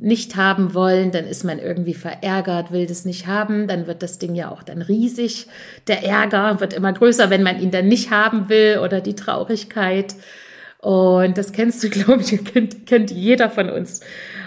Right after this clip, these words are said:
Und, äh, dann ist da so der Fokus so doll. Und es ist wieder wirklich wie immer die Aufmerksamkeit. Wir wählen in dieser Bewusstheit, worauf wir diese Aufmerksamkeit lenken. Und alleine der Tipp wird dir schon völlig reichen. <laughs> Vielleicht magst du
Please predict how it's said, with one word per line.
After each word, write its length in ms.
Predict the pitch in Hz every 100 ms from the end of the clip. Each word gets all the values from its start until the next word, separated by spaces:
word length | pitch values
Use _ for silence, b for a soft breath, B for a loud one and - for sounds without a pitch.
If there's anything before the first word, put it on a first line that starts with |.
| -
Und, 800 | - 190 190 185 185 185 185 -
äh, 240 | 185 180 175
dann 200 | - 202
ist 280 | 208 240 -
da 140 | 220
so 120 | 208 208
der 140 | 208
Fokus 520 | 202 247 247 208 196
so 120 | 185
doll. 380 | 170 156 156 160 170 B B B
Und 260 | - 190 190
es 160 | 196 196
ist 220 | - -
wieder 360 | 220 220 208
wirklich 380 | 190 214 233 202
wie 80 | 208
immer 340 | 202 220 208
die 180 | 190 196
Aufmerksamkeit. 920 | 233 214 233 - 196 196 - 180 175
Wir 300 | 175 254 226
wählen 440 | 185 220 220 180 175
in 220 | - 208
dieser 260 | 214 202 190
Bewusstheit, 760 | 190 180 185 196 - 170 160 -
worauf 640 | 190 226 214 165 170 170
wir 160 | 175 170
diese 260 | 165 156 -
Aufmerksamkeit 720 | - 165 135 - - - -
lenken. 360 | - - - B B B -
Und 340 | 160 160 160 -
alleine 380 | 180 170 175 175
der 200 | 175 170
Tipp 220 | 190 185
wird 160 | 170 -
dir 60 |
schon 220 | 175 165
völlig 420 | 160 190 180 180 175
reichen. 420 | 170 170 175 190
<laughs> 40 |
Vielleicht 360 | 185 170 170 -
magst 480 | 196 190 - - -
du 220 | 175